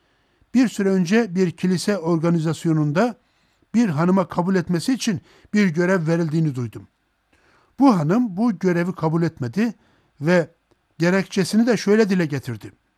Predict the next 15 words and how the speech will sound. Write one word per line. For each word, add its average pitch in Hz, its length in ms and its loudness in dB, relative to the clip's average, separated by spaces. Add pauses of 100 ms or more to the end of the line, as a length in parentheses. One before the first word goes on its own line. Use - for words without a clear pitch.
(260)
"Çocuk 185 420 2
odasında 170 440 -2
görevliyim. 135 600 -4 (540)
Beni 185 240 4
izleyen 196 600 -2
üç - 420 0
çift - 380 -4
göz 175 320 2
var 196 200 2
ve 180 200 0 (340)
ben 190 280 2
onları 170 440 0
Tanrı'ya 165 480 0
yöneltmek 151 500 -2
istiyorum." 113 380 -10